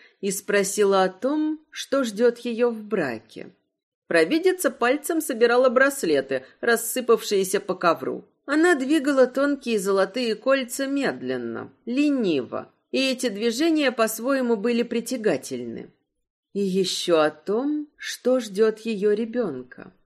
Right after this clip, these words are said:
Я сказала, что боги пошлют ей троих, двух сыновей и дочь. А она ответила, что это слишком много.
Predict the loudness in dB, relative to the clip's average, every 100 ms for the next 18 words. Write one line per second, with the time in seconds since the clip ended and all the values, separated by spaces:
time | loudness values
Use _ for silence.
0 | _ _ -4 -4 -4 -4 -4 0 0 2
1 | -2 -6 _ -16 -2 4 4 4 2 2
2 | 0 -8 -6 -8 -8 -4 -4 -4 -4 -4
3 | -4 -4 -4 -2 -2 -4 -10 -18 -20 _
4 | _ -6 4 4 4 -2 -2 2 0 0
5 | -4 -4 -6 -6 -2 -4 -4 -14 -18 -18
6 | _ _ _ -2 0 2 4 2 0 -4
7 | -4 -4 -2 -2 -4 -4 0 0 0 -4
8 | -2 -4 -4 -6 -6 -4 -4 -4 -2 -2
9 | -2 -6 -14 -18